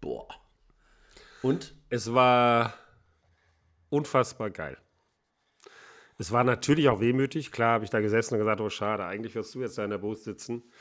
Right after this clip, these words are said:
Speaker 2: <clears throat> Oder eigentlich hast du bisher immer da in der Booth gesessen. Aber auf der anderen Seite, wir haben hier echt, wir haben einen richtig schönen Abend gehabt. Also wir haben, wir haben erst ein bisschen, äh, Poker gespielt vorher.
Speaker 1: Mhm.
Speaker 2: Wir waren hier zu acht.
Speaker 1: Mhm.
Speaker 2: Äh, mit meinen Söhnen und ein paar Freunde von denen.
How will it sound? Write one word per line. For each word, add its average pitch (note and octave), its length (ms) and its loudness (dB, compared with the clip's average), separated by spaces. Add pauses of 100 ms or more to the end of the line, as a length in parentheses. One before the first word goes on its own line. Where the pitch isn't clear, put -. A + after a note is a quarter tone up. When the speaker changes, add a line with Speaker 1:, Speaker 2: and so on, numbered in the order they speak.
(260)
Speaker 2:
<clears throat> A3 240 8
Oder A2+ 140 2
eigentlich G2+ 280 -4
hast G#2 180 -10
du A2 60 -10
bisher A#2 280 -4
immer G#2+ 120 -2
da F#2 100 -6
in F#2 60 -8
der F#2+ 60 -6
Booth F#2+ 240 -14
gesessen. F#2 320 -10
Aber G#2 160 -12
auf F#2+ 80 -12
der E2+ 120 -12
anderen G2+ 180 -10
Seite, G2 240 -10
wir F2+ 80 -8
haben F#2+ 100 -10
hier F2 140 -10
echt, F2 160 -18
wir F#2 80 -12
haben F2 60 -14
einen F2 100 -16
richtig G2+ 240 -14
schönen E2 200 -12
Abend F2 200 -18
gehabt. E2+ 260 -20
Also F#2+ 180 -16
wir A2+ 100 -8
haben, A#2+ 240 -6
wir A#2 100 -6
haben A#2 120 -8
erst A#2 200 -12
ein B2 100 -12
bisschen, A#2 420 -12
äh, A2 320 -12 (440)
Poker E3+ 480 2
gespielt F#3+ 580 -8 (540)
vorher. - 320 4
Speaker 1:
Mhm. F#2+ 100 4
Speaker 2:
Wir C3 60 4
waren A2+ 200 0
hier A2 100 -2
zu - 140 -6
acht. - 260 -6 (540)
Speaker 1:
Mhm. G#2 360 2 (360)
Speaker 2:
Äh, G2+ 180 -2 (1300)
mit G#2 120 -10
meinen G2+ 220 -2
Söhnen B2+ 360 -2
und F#2 120 -4
ein - 20 -10
paar F#2+ 120 -10
Freunde A#2 300 -2
von A2+ 160 -2
denen. A#2+ 460 -4